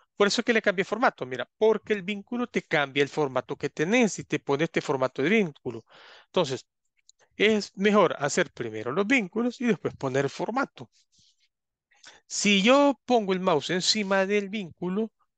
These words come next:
me va a poner el mensaje ese que te dije, el de entrada, ¿verdad?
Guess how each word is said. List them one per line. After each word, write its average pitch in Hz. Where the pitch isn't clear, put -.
me 156
va 131
a 135
poner 165
el 196
mensaje 127
ese 131
que -
te 165
dije, 139
el 127
de 123
entrada, 120
¿verdad? 110